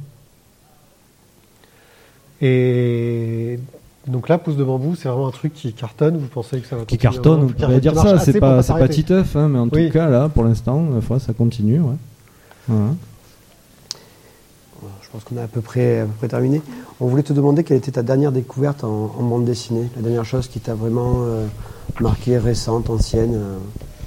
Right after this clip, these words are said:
Speaker 2: Oh, ancienne, il y en a, il y en a trop, mais dans les dernières parutions, il y a une série qui s'appelle Rio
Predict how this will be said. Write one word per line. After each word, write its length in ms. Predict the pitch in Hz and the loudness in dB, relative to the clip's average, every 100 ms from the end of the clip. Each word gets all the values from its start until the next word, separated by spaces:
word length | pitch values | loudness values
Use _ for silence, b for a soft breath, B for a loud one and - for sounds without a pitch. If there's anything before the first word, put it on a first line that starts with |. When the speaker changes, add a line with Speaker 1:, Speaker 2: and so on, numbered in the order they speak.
| B B B - | B B B -6
Speaker 2:
Oh, 60 | |
ancienne, 460 | 107 110 110 131 127 | -2 -2 2 2 4
il 100 | 107 | 2
y 60 | 104 | 2
en 100 | 104 | 2
a, 260 | 104 87 104 | 0 0 0
il 60 | |
y 60 | 110 | 0
en 60 | |
a 80 | 113 | 0
trop, 320 | 113 - 208 | -2 2 4
mais 180 | 220 143 | 4 2
dans 220 | 127 131 | 2 2
les 160 | 135 135 | 2 0
dernières 1080 | 123 123 160 170 175 165 170 165 156 147 147 | -2 -2 -2 0 -2 -2 -2 -2 -2 -2 2
parutions, 540 | 147 131 123 - 202 | 2 0 -2 0 2
il 80 | 220 | 2
y 20 | |
a 40 | |
une 100 | 135 | 2
série 200 | - 147 | 0 -4
qui 80 | 180 | -4
s'appelle 260 | - 117 120 | -2 -2 -2
Rio 360 | 131 143 165 | -2 0 -2